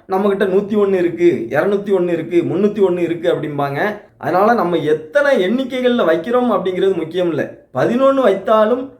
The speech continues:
நம்ம அந்த வேடத்தை முழுமையாக அணியும் பொழுது அம்பாள் நிச்சயம் மன திருப்தியோடு அந்த வேடத்தை ஏத்துக்கிடவா.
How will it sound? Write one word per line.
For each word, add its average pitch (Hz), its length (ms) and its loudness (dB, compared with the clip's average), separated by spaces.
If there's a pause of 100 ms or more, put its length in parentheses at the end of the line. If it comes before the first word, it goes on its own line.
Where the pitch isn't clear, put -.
(200)
நம்ம 160 260 -4
அந்த 160 180 0
வேடத்தை 202 680 2 (220)
முழுமையாக 262 600 2
அணியும் 226 280 0
பொழுது 226 220 0
அம்பாள் 214 380 2
நிச்சயம் 214 500 -2 (380)
மன 165 200 -2
திருப்தியோடு 202 600 2
அந்த 220 200 2
வேடத்தை 196 420 2
ஏத்துக்கிடவா. 196 540 0